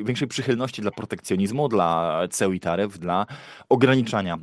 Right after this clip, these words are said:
e, wolnego handlu. E, i w Polsce nie ma na razie jakiejś głębszej refleksji nad tym, co to będzie dla nas oznaczało i czy,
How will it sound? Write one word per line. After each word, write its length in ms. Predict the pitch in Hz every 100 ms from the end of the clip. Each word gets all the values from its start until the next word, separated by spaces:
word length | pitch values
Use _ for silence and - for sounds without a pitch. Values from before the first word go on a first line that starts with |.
| -
e, 460 | 90 85 85 90
wolnego 400 | 92 101 98 95
handlu. 540 | 92 90 82 98 139 165 - - - -
E, 220 | 90 92 -
i 280 | 147 135 98
w 60 | -
Polsce 420 | 160 185 190 156 -
nie 320 | 104 92 147
ma 120 | 240 175
na 140 | 123
razie 200 | 117 113
jakiejś 240 | 110 110
głębszej 360 | 101 117 - 117
refleksji 440 | 110 113 113 -
nad 220 | 101 104 -
tym, 200 | 110 101 98
co 100 | -
to 100 | 123
będzie 240 | 113 113 107
dla 120 | 107
nas 180 | 107 107
oznaczało 540 | 107 98 90 90 107
i 140 | 120
czy, 320 | 117 - 101